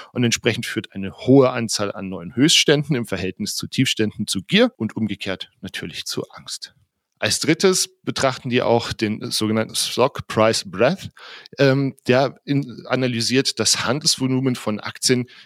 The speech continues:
die aktuell steigen, sowie das Handelsvolumen derer, deren Kurse aktuell fallen. Weil sind die höheren Handelsvolumen in steigenden Aktien zu finden, schlägt der Indikator dann eben Richtung Gier aus und umgekehrt werden mehr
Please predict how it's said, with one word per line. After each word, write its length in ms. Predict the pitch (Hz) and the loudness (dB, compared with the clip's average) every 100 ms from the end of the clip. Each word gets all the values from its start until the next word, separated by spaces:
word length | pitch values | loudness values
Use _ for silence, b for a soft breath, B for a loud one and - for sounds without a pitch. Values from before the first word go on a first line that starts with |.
| _ | _
die 80 | 110 | -6
aktuell 440 | 101 - - 104 | -6 -8 -6 -2
steigen, 720 | 95 - 92 98 127 190 220 - | 0 0 2 4 2 0 -4 -4
sowie 440 | - 120 107 123 - - | -4 -2 0 0 -2 -6
das 160 | 120 110 | -4 0
Handelsvolumen 640 | 120 120 - 117 120 110 | 2 0 0 2 4 4
derer, 400 | 101 110 117 113 B B - | 4 4 4 0 B B -6
deren 180 | 95 101 | -6 -4
Kurse 400 | - 120 120 123 | 4 6 6 4
aktuell 380 | 104 - 104 95 | 0 -4 -6 -6
fallen. 500 | - 110 107 87 78 | -2 0 0 -4 -12
Weil 320 | 85 90 82 - | -12 -10 -10 -12
sind 280 | - 110 101 | -4 -2 -2
die 200 | 87 107 | -4 6
höheren 420 | 131 185 160 131 | 8 8 4 0
Handelsvolumen 720 | 127 131 - 120 120 123 117 | 0 0 0 2 2 2 0
in 120 | - | 0
steigenden 540 | - - 98 143 170 | -2 2 2 2 0
Aktien 340 | 151 165 - 160 | -2 0 -2 -2
zu 120 | - | -4
finden, 440 | - 170 175 - B B B B | 0 0 0 -6 B B B B
schlägt 320 | - 113 123 | -2 2 2
der 120 | 120 117 | 0 0
Indikator 520 | 113 107 117 113 110 | -2 2 2 2 0
dann 140 | 101 | -2
eben 220 | 107 104 | -2 -4
Richtung 300 | 101 - 101 | -4 -6 -8
Gier 280 | 95 123 170 | 0 2 4
aus 320 | - 185 185 B B B B | 4 2 2 B B B B
und 160 | - | -2
umgekehrt 720 | - 135 135 135 123 - - - B B | 0 2 4 4 4 0 -8 -16 B B
werden 280 | 98 101 98 | 0 0 0
mehr 540 | 95 104 117 113 117 | 0 4 4 2 -2